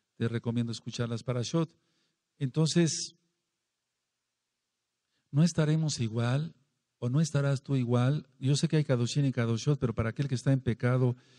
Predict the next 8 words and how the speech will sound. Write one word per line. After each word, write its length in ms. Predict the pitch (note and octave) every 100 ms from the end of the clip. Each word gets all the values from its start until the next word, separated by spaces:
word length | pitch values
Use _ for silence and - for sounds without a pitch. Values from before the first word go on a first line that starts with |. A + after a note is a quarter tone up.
| - _ _ _ -
si 200 | - A#2+
dice 280 | C#3+ F3
que 240 | D#3+ B2 A#2
Yahshua 440 | B2+ D#3 D3 D3
es 80 | C#3+
su 200 | - A#2
rey, 360 | A2+ A#2+ B2+ B2
pero 520 | A#2+ A#2 A#2 A#2